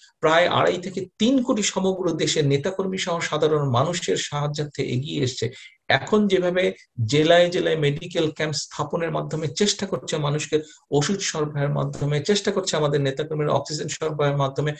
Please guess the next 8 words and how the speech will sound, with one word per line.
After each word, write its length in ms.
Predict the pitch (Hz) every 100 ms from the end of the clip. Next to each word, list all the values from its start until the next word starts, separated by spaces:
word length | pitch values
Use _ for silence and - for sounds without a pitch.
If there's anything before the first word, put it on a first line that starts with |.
| - -
করোনা 280 | 139 147 147
আক্রান্ত 320 | 143 156 147
রোগীদেরকে 520 | 139 135 143 - -
সহযোগিতা 680 | 135 - 123 131 139 147 135
করার 360 | 131 120 127 127
জন্য, 280 | 139 123 110 - - - _ -
এত 200 | 123 151
কিছুর 540 | 185 202 - 220 202